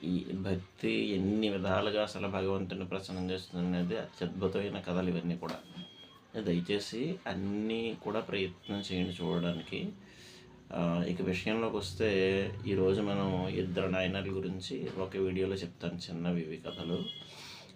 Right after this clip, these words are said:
అయితే మొట్టమొదటి నాయనార్ పేరు అరివాట్టాయ నాయనార్. ఈయన కట్టమంగళం అనే గ్రామంలో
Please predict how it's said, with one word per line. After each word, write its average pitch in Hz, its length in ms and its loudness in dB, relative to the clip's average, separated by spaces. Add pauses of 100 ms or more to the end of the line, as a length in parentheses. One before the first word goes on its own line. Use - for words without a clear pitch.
(160)
అయితే 95 580 4 (1120)
మొట్టమొదటి 95 680 4
నాయనార్ 90 460 4
పేరు 87 480 4 (100)
అరివాట్టాయ 92 920 4
నాయనార్. 82 540 -2 (840)
ఈయన 95 420 4 (100)
కట్టమంగళం 95 920 2 (160)
అనే 90 300 2 (140)
గ్రామంలో 90 540 4